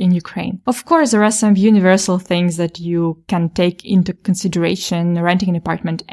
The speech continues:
anywhere, but I will tell you something which is particularly important for Ukraine, especially Kyiv. Номер один is boiler. Finally, <laughs> boiler heats the water for your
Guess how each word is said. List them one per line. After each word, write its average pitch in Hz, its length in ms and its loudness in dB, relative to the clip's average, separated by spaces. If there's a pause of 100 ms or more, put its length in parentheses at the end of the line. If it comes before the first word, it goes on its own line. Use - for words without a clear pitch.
anywhere, 196 380 2 (100)
but 190 100 4 (120)
I - 80 2
will 359 140 6
tell 294 240 2
you 254 120 4
something 233 440 2
which 185 180 0
is - 240 -6
particularly 294 680 -4 (100)
important 196 440 0
for 226 80 -4
Ukraine, 185 560 -4 (280)
especially 190 680 -2 (260)
Kyiv. 170 360 -2 (280)
Номер 247 280 0 (100)
один 214 240 2 (120)
is 190 220 -4 (180)
boiler. 185 600 0 (840)
Finally, 214 560 2 (180)
<laughs> 190 280 -2
boiler 196 380 2 (260)
heats 302 360 -2
the 202 200 -2
water 190 400 -2 (220)
for 190 200 -6
your 185 180 0